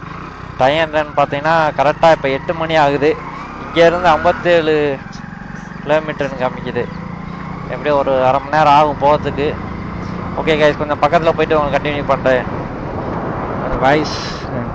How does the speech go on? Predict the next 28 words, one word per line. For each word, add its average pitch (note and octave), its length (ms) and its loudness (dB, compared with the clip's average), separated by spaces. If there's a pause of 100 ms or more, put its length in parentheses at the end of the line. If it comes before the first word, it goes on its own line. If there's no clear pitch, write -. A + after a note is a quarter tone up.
(720)
கரெக்டா E3 300 4
இப்ப D3+ 200 2
எட்டு D#3 360 4
மணி E3+ 220 0
ஆகுது. D3+ 440 4
நம்ம C3+ 380 -4 (180)
கொஞ்சம் C3+ 240 -2
பக்கத்துல D#3+ 340 2
போயிட்டு D#3 240 2
உங்களுக்கு C3+ 320 -2
கண்டினியூ C3+ 200 -4
பண்றேன். C3 320 -2 (520)
ஒரு, B2+ 320 0
ஒரு C#3+ 100 0
மணி D#3 220 0
நேரம் F3 140 4
ஆகும் E3+ 680 0
மேலே C#3+ 320 4
ஏறுறதுக்கு. C#3 400 0 (1000)
ஓகே, C#3+ 160 0
thank C#3+ 200 2
you C#3+ 100 0
ஃப்ரெண்ட்ஸ். C#3+ 340 0
கொஞ்சம் C3 220 0
நர்வஸா F3+ 360 2
இருக்கு, E3+ 240 4
மொத E3 280 2
வீடியோனால. D#3+ 680 2